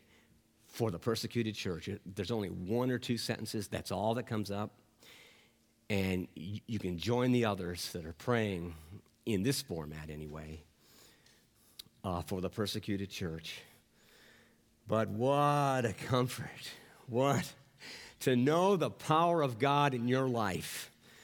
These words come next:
To know the blessing that comes out of heaven when you are suffering. To know his presence, his strength, his comfort that you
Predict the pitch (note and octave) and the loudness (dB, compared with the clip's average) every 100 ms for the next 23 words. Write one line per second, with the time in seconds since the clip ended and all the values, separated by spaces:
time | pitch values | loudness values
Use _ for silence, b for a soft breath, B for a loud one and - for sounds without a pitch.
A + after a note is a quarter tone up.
0 | B B B B B2+ B2 E3 F#3 C#3+ A2 | B B B B 2 4 4 4 2 2
1 | D#3 E3+ - D#3+ A#2 - C#3+ E3 F3+ D#3 | 4 4 4 4 4 2 4 6 6 6
2 | D3+ D3 - D3 C#3 A#2+ G2 F#2+ - A2 | 4 2 2 4 4 4 0 -2 0 2
3 | G#2+ C#3+ D3+ C#3+ - C#3+ - E2+ G2 A2+ | 4 4 4 2 2 2 0 -6 -6 -12
4 | - B B B B B B B _ _ | -16 B B B B B B B _ _
5 | - - A#2+ D3 G3 F3+ F#3+ - - F3 | -2 4 6 8 8 8 6 4 4 4
6 | - A#2+ G#2+ D#3 F3+ - - - E3 E3+ | 4 0 2 4 6 4 0 4 6 6
7 | E3 - B B B B B _ _ _ | 4 -4 B B B B B _ _ _
8 | _ _ _ - E3 F3+ - F3+ E3+ F3 | _ _ _ 2 4 4 4 4 6 4
9 | C#3 C3+ - D3+ | 4 2 4 2